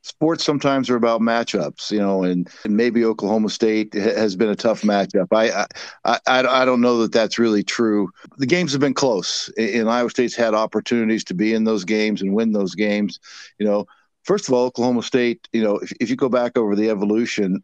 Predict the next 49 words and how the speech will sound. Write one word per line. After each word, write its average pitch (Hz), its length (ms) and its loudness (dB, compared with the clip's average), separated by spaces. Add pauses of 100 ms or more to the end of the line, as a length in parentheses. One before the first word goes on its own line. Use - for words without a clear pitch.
of, 101 160 -2 (100)
of 98 220 -2
where 110 160 2
the 104 80 0
Cowboys 104 640 0
were 104 180 2
five, 101 280 -2
six - 220 -4
years 113 300 0
ago, 90 380 0
I - 320 -18
mean, 104 180 0
they 123 160 2
were 101 400 0 (140)
an 101 100 0
unbelievable 110 800 2
offensive 104 420 -2
team 107 320 0
and 98 100 0
just 101 240 -2
okay 107 360 0
on 98 160 0
defense. 101 480 -2
I 104 80 2
think - 300 -2 (280)
the 110 80 -2
biggest 127 320 0
difference 120 320 0
is 98 160 -2
their 101 140 0
defense. 101 640 -2 (400)
And 104 240 0
we 117 80 0
saw 151 240 2
it 104 40 -2
last 123 320 0
year 95 120 0
for - 120 -6
sure. 98 320 0
That 110 160 2
was 110 140 0
a 104 80 2
really, 123 460 2
really 113 240 0
good 104 180 0
defense 104 460 0
that 101 120 0
Iowa 101 220 0
State 95 260 -2